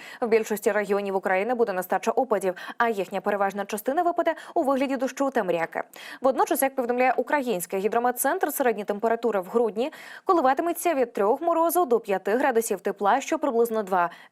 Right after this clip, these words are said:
градуси вище за звичайну кліматичну норму для першого зимового місяця. В грудні відзначений сильний вітер, хуртовини, налипання мокрого снігу. Щодо опадів, то їх очікувана кількість може становити тридцять чотири-сімдесят вісім міліметрів,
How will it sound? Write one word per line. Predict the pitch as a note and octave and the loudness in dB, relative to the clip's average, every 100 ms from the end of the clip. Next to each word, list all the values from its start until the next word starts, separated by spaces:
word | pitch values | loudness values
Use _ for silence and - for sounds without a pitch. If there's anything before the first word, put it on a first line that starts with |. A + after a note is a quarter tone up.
| - | -4
градуси | F#3+ G3 E3 E3+ F#3 | 0 0 0 -2 -2
вище | F#3+ D4 - F#4 - - | 0 0 0 -2 -2 -6
за | C4 C4+ | -2 -2
звичайну | G3+ F#3+ F#3 C4+ F4 | -2 -2 0 0 0
кліматичну | G3+ E3+ E3+ F3+ F#3+ | -4 -4 -4 -4 -4
норму | F3 F#3+ C4+ | -2 -2 0
для | A#3 G3 | 0 0
першого | - F3 - A#3 | 0 -2 0 -2
зимового | B3 A#3 F3+ F3 F#3 | -2 -2 -2 -2 -4
місяця. | F#3 F3+ F#3+ - - - - - - | -6 -6 -8 -8 -10 -12 -20 -18 -2
В | B3 | 2
грудні | A3 D4+ A#3 | 4 2 0
відзначений | G3 F3 G3+ G#3+ G#3+ | -2 0 -2 0 -4
сильний | G#3 G#3 G3+ | -2 -2 0
вітер, | A3+ D#4 G3 - - | 0 0 -2 -4 -6
хуртовини, | - A#3+ A3+ G#3+ D#4 A3 | 0 2 2 2 2 0
налипання | F#3+ F#3+ A#3+ C4+ | 0 2 0 0
мокрого | C#4 C#4+ C#4+ D4+ | -2 0 0 -2
снігу. | - E3+ E3+ | -2 -6 -8
Щодо | F3 B3+ B3+ | -4 0 0
опадів, | F#4 G4 C4 A#3 | 2 2 2 2
то | A#3+ | 0
їх | D4+ D#4 | 0 -2
очікувана | B3 C#4 A#3+ G#3 | -2 -2 0 -2
кількість | G3+ D#4 D#4 G#3+ | -2 -4 -4 -4
може | G#3+ A3+ | -4 -4
становити | G3 F#3 D4 D#4 - - - | -2 0 0 -2 -6 -10 -2
тридцять | E4+ D#4+ A3 | 0 0 0
чотири-сімдесят | G3 G3 D4+ G4 - G3+ F3+ F3+ F3 | -2 0 2 2 0 -2 -2 -4 -4
вісім | G#3+ B3 B3 | -2 -2 -2
міліметрів, | G#3 F#3 F3+ F3+ E3+ | -2 0 -2 -2 -4